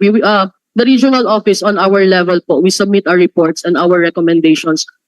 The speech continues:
to the central office. It is our chairperson and the other commissioners who will decide on the findings of human rights violation eventually. But I will relay to them, Your Honors, your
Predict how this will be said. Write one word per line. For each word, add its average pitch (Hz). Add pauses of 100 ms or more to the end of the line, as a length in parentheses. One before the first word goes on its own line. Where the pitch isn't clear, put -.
(160)
to 190
the 185
central 175
office. 156
It -
is -
our 180
chairperson 175
and 160
the 156
other 160
commissioners 156 (240)
who 202
will 202
decide 165
on 160
the 151
findings 170
of 160
human 160
rights 147
violation 151
eventually. 139 (320)
But 180
I 190
will 196
relay 190
to 180
them, 170
Your 165
Honors, 156
your 151